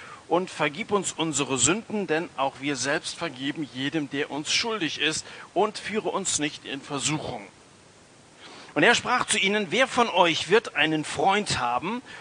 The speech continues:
und wird um Mitternacht,“ Klammer auf,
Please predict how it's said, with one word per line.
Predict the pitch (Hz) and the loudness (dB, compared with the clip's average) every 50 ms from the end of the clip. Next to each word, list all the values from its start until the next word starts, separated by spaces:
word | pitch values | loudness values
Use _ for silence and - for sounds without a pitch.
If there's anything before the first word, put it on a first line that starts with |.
| - - | -6 -2
und | - 160 160 139 143 | 0 0 2 4 4
wird | 190 226 240 - - - | 4 4 4 2 -2 0
um | 160 165 165 165 175 | 0 2 2 2 2
Mitternacht,“ | 202 247 262 - - 165 147 139 135 139 147 139 104 87 76 - - - - - - - - - - - - - - - - - - - - - - - - - - - | 0 0 2 4 6 6 6 6 4 2 2 0 0 -2 -6 -4 -2 0 0 -2 -2 -8 -16 -20 -20 -20 -20 -20 -20 -20 -20 -20 -20 -20 -20 -20 -20 -20 -20 -20 -20 -18
Klammer | - 123 120 120 123 123 120 120 110 117 | -8 -4 -2 -2 -2 0 -2 -2 0 2
auf, | 123 123 123 123 120 107 | 2 2 2 0 -2 -4